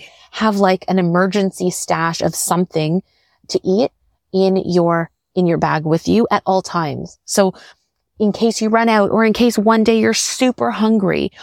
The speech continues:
or in case the bus takes extra long to get there and you're just hungry, and then you're gonna be in a grumpy mood, and then you're gonna be late, and then you won't have time to sit down and eat.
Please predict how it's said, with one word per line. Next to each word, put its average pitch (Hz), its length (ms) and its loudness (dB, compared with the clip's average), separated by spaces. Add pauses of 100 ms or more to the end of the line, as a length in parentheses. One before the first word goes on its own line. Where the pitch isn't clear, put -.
(160)
or 220 120 0
in 226 140 2
case 233 300 0
the 233 80 2
bus 208 400 -2
takes 208 340 -2
extra - 340 -6
long 202 320 2
to 202 140 -4
get 202 280 -2
there 175 280 0 (380)
and 190 200 2
you're 190 140 0
just 214 380 -2
hungry, 214 500 2
and 175 280 2
then 190 140 2
you're 226 140 0
gonna 220 160 2
be 220 120 4
in 226 60 2
a 220 60 0
grumpy 208 360 -2
mood, 214 280 2
and 196 140 2
then 190 100 2
you're 214 140 0
gonna 214 180 0
be 220 160 4
late, 220 320 2
and 190 140 2
then 202 80 2
you 208 100 0
won't 202 140 -2
have 202 160 -6
time 214 260 -2
to 214 100 -2
sit 196 200 -2
down 185 220 0
and 180 120 0
eat. 180 220 0